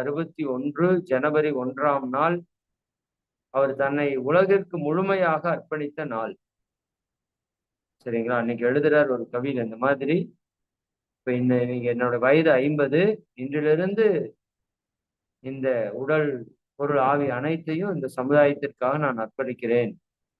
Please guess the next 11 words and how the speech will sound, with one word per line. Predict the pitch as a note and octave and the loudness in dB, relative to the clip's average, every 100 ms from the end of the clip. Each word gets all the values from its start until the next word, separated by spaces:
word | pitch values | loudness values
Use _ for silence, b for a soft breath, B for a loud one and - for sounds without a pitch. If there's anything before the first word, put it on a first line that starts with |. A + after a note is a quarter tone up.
| _ _ | _ _
அப்ப | B2 C3+ D3+ | -2 2 4
இருந்து | D#3 G3 | 4 4
முழுமையா | D3 D#3 E3+ D#3+ D#3+ F3 C3+ - - _ _ _ _ _ _ _ _ _ | 4 6 6 6 6 4 2 -2 -12 _ _ _ _ _ _ _ _ _
சமுதாய | C3 C3 C#3 C3+ C3 | -10 0 2 2 0
சேவையில | C3+ B2 B2+ B2 | -4 -2 -2 -4
ஈடுபடுறார். | B2+ A#2+ A2+ A2+ G#2 | -4 -4 -2 0 0
அதுக்கு | G#2+ A#2+ | -4 -2
முன்னாடி | D3 E3+ E3+ | 2 6 6
அவர் | D3 - | 4 2
பண்ணிட்டு | C3+ D#3+ D#3+ | 0 0 -2
இருந்தாலும், | C#3+ C#3+ C3 A#2+ F3 | -2 0 0 0 -4